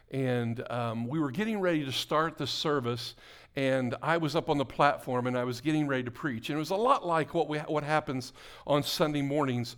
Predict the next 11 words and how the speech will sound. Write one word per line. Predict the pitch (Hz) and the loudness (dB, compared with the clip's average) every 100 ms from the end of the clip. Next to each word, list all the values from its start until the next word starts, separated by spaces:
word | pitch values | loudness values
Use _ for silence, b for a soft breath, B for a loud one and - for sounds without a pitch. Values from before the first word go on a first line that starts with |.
| B B | B B
when | 156 160 | 0 2
we're | 143 | 2
coming | - 175 165 151 | 2 2 2 2
in | 151 143 151 151 | 0 0 2 2
and | 123 120 | 0 -4
people | 131 143 147 | -6 -8 -2
were | 139 | -2
kinda | 117 147 143 | -2 -4 -2
mingling | 127 135 147 139 139 131 | 0 0 0 0 0 0
around, | 127 131 135 139 139 135 | 0 2 4 4 4 2
and, | 120 | -2